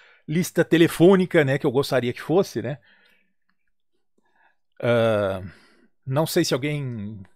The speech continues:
já quis me perguntar, ninguém perguntou. "Cê Barros, onde você arruma todos esses assuntos?" Geralmente seguindo, pe-, é, é, fursuiters e fursuit makers no Instagram e também dando uma olhada no Pinterest,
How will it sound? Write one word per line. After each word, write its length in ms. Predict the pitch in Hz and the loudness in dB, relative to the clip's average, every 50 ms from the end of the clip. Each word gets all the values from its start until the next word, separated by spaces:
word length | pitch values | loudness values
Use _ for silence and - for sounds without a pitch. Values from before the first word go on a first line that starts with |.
| _ - | _ -8
já 140 | 110 120 131 | -4 -4 -4
quis 240 | - - 139 117 117 | -2 -4 -8 -6 -6
me 120 | 127 120 | -10 -10
perguntar, 560 | - - 139 127 120 131 120 - 139 139 143 | -4 -2 -2 -2 -2 -6 -4 0 0 0 0
ninguém 220 | 123 113 120 123 113 | -2 -4 -8 -8 -8
perguntou. 420 | 98 101 107 127 131 - 165 170 | -8 -8 -10 -10 -8 -8 -8 -8
"Cê 140 | - - 262 | -6 -8 -8
Barros, 320 | 226 294 302 302 247 190 | -4 -2 0 0 0 0
onde 240 | 190 262 269 214 226 | -2 -4 -6 -6 -8
você 140 | - - 247 | -6 -2 0
arruma 420 | 214 160 226 233 240 233 202 190 | 0 0 -2 -4 -4 -2 -2 -2
todos 260 | - - 208 202 180 156 | 0 2 2 2 2 0
esses 220 | 175 165 - 147 | -4 -4 -2 -6
assuntos?" 400 | 139 - - 170 156 - - - _ - - - - - - - - - - - _ _ | -6 -6 -6 -8 -8 -8 -14 -20 _ -20 -20 -20 -20 -20 -20 -20 -20 -20 -20 -20 _ _
Geralmente 480 | - 185 254 277 269 226 214 254 233 - | -2 4 6 6 6 6 4 -2 -2 -2
seguindo, 380 | - 285 247 170 196 233 226 196 | -2 -2 -2 -2 -2 -4 -4 2
pe-, 120 | 180 214 | 2 2
é, 600 | 196 - 185 180 175 151 175 175 170 165 156 147 | 4 4 4 4 4 2 2 2 2 2 2 0
é, 60 | 143 | 0
fursuiters 760 | - - - 185 156 - - - 196 220 196 - 170 147 123 | 0 0 0 0 -2 -2 -2 -2 -2 -2 0 0 0 0 0
e 60 | 147 143 | 0 0
fursuit 420 | - 160 143 - - 160 139 - | 2 0 0 -2 -4 -6 -4 -4
makers 320 | 151 147 139 - 151 135 | -6 -6 -2 -2 -4 -4
no 120 | 123 143 143 | -4 -6 -8
Instagram 600 | 139 - - - 151 131 104 131 147 160 170 156 | -8 -8 -2 0 0 0 0 -2 -2 -2 -2 -4
e 60 | 143 | -2
também 320 | - 151 139 131 147 151 | -4 -4 -4 -4 -4 -4
dando 200 | 147 143 139 135 | -4 -4 -4 -4
uma 120 | 135 139 135 | -4 -4 -4
olhada 320 | 127 120 135 135 139 127 | -2 0 0 0 0 -2
no 100 | 117 117 | -6 -8
Pinterest, 840 | 110 _ - 226 240 196 202 147 127 127 135 151 - - - - 190 | -8 _ -4 -2 0 2 2 2 4 2 2 0 -2 -6 -10 -12 -14